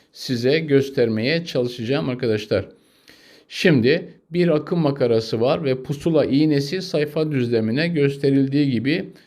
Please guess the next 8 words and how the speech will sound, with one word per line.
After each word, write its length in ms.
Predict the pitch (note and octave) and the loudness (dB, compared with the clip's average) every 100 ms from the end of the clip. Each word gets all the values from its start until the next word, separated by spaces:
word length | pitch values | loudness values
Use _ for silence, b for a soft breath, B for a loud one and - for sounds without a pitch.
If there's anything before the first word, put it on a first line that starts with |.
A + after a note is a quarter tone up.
| B _ | B _
arkadaşlar 580 | C3+ C3+ C3+ A2+ - F3 E3+ - _ _ _ _ _ _ - _ _ _ _ _ - | -14 0 2 2 0 -2 -2 -14 _ _ _ _ _ _ -20 _ _ _ _ _ -6
merkezi 600 | B2 C3+ D3 C#3+ D#3+ C#3+ | 2 4 4 4 0 0
x 300 | D#3 D3+ - | -2 -4 -2
ekseni 360 | C#3 - D3 D3 | -4 -2 0 2
üzerinde 540 | B2+ A2+ G#2+ G#2+ D3+ | 2 2 0 2 0
olacak 380 | C#3 C3+ D3+ C#3 | 2 2 0 -2
şekilde 480 | - G#2 G#2 E3+ E3 | -6 -6 -4 -2 2
verilmiş. 600 | D3+ G#2+ G#2 D#3 F#3 | 2 2 0 -2 -4